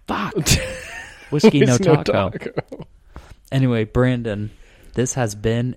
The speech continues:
Speaker 1: an episode.
Speaker 2: Oh, it's been an episode, brother.
Speaker 1: It might not have been good, but it is an episode.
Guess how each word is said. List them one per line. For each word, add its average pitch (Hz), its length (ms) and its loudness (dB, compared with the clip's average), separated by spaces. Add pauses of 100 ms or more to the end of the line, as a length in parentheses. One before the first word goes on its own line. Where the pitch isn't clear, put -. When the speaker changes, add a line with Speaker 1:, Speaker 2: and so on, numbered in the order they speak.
Speaker 1:
an 113 260 -6
episode. 87 840 -8
Speaker 2:
Oh, 101 200 -4
it's 120 180 -6
been 110 260 -4
an 110 140 -2
episode, 85 540 -8
brother. 92 220 -4
Speaker 1:
It 120 40 -4
might 123 200 0
not 123 200 2
have 127 100 -4
been 131 200 2
good, 139 420 4 (440)
but 107 220 -6
it 110 160 2
is 120 220 4
an 117 120 -2
episode. 107 680 -4